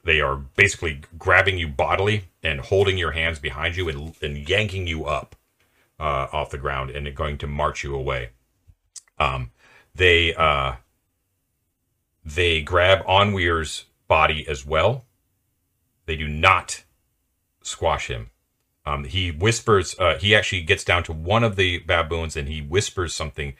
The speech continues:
Oh, I should, by the way, the very next round, Tresco comes rushing in as well, o-, obviously, right? So Tresco, um, a-, as this is actually who the conversation, he,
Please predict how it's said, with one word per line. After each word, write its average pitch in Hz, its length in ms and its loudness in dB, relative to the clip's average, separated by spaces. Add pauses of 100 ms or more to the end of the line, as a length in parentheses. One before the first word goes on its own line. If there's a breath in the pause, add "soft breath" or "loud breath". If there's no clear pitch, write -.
(180 loud breath)
Oh, 95 200 4
I 104 100 4
should, 110 200 -6 (720 soft breath)
by 120 100 8
the 101 80 6
way, 85 340 4 (440)
the 98 100 -4
very 120 180 10
next 98 200 4
round, 82 220 4
Tresco 82 360 0
comes 76 260 -6
rushing 78 360 0
in 67 100 -4
as 62 100 -10
well, 62 380 -6
o-, - 140 -10
obviously, 65 420 -6
right? 64 220 -6
So 73 180 -4
Tresco, 73 560 -2 (320 loud breath)
um, 65 420 -2
a-, 82 160 -2
as 80 200 0
this 82 80 -6
is 73 80 -4
actually 76 220 -4
who 71 60 -6
the - 80 -10
conversation, 71 540 -6
he, 80 140 -10